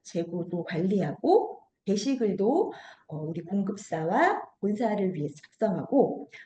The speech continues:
어, 판매 통계 자료들도, 어, 제공되고 이런 어떤 기능들을 위해, 기능들이 고도몰에서 제공되는데요. 어, 이런 기능들을 공급사가 자체적으로 진행할 수 있어서, 어, 운영자분들의 업무를 조금 더 덜어주는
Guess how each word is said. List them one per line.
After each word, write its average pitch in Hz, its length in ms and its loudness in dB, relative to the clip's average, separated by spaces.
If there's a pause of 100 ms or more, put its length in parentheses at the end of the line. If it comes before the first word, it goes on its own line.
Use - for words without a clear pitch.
어, 156 160 -8
판매 381 300 0
통계 269 340 4
자료들도, 180 920 0
어, 185 80 -2
제공되고 185 960 2
이런 170 240 -2
어떤 185 300 -2
기능들을 214 640 2
위해, 175 280 -8 (320)
기능들이 220 600 2
고도몰에서 180 500 -2
제공되는데요. 170 1000 -2 (460)
어, 165 160 -2
이런 330 260 6
기능들을 240 600 2
공급사가 196 720 -2
자체적으로 240 1080 -2
진행할 190 420 -2
수 - 140 -6
있어서, 311 500 -4 (300)
어, - 80 -4
운영자분들의 240 920 2
업무를 170 440 -2
조금 160 260 -4
더 151 100 -6
덜어주는 269 640 0